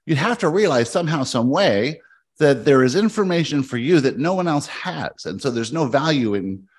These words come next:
going outside of yourself or trusting in an expert or believing that some form of education that's created by others could be of any benefit to you. You'd have to go within. And how do you go within? The first thing you do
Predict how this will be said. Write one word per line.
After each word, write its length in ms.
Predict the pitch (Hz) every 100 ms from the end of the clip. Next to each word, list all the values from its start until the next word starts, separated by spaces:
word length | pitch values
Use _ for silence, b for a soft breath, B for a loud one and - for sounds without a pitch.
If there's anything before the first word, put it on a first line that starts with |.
| b
going 240 | - 120 117
outside 420 | 107 - 113 104
of 80 | 95
yourself 440 | 98 - 98 131
or 240 | 78 82 b b _
trusting 420 | - 117 107 107
in 160 | 107 101
an 220 | 101 95 107
expert 540 | 110 - 135 170 170
or 140 | 87
believing 540 | 87 98 110 131 113 107
that 180 | 101 - b b
some 340 | _ - 123 113
form 320 | - 117 107
of 140 | 98 -
education 760 | 120 110 104 113 117 - 156
that's 200 | 139 87
created 680 | - - 107 104 110 110 117
by 200 | 95 92
others 320 | 98 113 151 -
could 280 | 107 95
be 280 | 87 107 107
of 100 | 92
any 140 | 104 98
benefit 420 | 113 107 107 -
to 80 | 98
you. 180 | 104 180
You'd 200 | 170 151
have 180 | 202 208
to 60 |
go 160 | 180 170
within. 360 | 160 160 127
And 100 | 95
how 80 | 98
do 100 | 107
you 60 | 101
go 120 | 101
within? 340 | 90 - 127
The 80 | 120
first 260 | - 175 -
thing 140 | 190
you 80 | 185
do 420 | 127 104 104 104